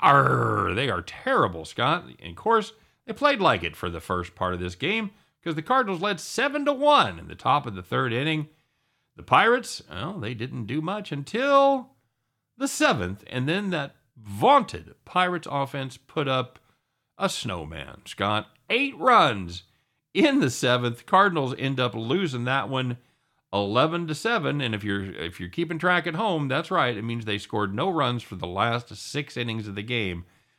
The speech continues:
Oftentimes, that'll jump up and bite you, even against the Pirates, and that's what happened there. If you had the Cardinals, God bless you. You had a loser. Call the cops.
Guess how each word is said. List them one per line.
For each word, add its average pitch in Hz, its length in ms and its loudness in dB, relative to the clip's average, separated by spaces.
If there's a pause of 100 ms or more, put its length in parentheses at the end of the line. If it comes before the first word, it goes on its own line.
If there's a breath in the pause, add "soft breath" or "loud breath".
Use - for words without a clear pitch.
(160)
Oftentimes, 233 560 -2
that'll 208 160 -2
jump 180 240 0
up 185 100 0
and 160 140 -2
bite 180 240 0
you, 98 160 -2 (320 soft breath)
even 127 260 -2
against 127 240 -4
the 135 80 -6
Pirates, 80 400 -4
and 85 80 -8
that's 92 160 -4
what 92 80 -8
happened 98 320 -4
there. 82 160 -6
If 82 100 -12
you 143 120 -2
had 120 100 -4
the 104 80 -8
Cardinals, 110 540 0 (760)
God 123 240 2
bless 104 300 0
you. 85 160 -2 (180)
You 87 240 -6
had 101 140 -2
a 104 60 -4
loser. 78 420 -8 (240)
Call 73 220 -8
the 76 80 -14
cops. - 380 -14